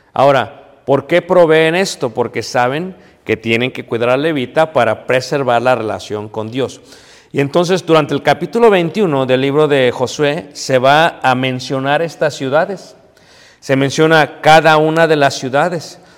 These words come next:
Ahora, ¿quién tiene prioridad? Quien tiene prioridad, ¿verdad? Son los hijos de Aarón, ¿verdad? Y las familias de Coat.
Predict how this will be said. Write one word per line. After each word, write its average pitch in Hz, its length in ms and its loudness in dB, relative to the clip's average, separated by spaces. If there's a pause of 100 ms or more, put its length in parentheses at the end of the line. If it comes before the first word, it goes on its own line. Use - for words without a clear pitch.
(120)
Ahora, 131 520 2 (180)
¿quién 196 360 -2
tiene 196 360 0
prioridad? 135 960 0 (1200)
Quien 127 300 -2
tiene 135 280 -2
prioridad, 160 580 2
¿verdad? 135 440 0 (260)
Son 139 560 -2
los 120 280 -6
hijos 143 280 -2
de 160 120 4
Aarón, 156 340 0 (300)
¿verdad? 117 560 -6 (220)
Y 120 100 -4
las 120 200 0
familias 120 480 -2
de 117 160 -6
Coat. 156 400 0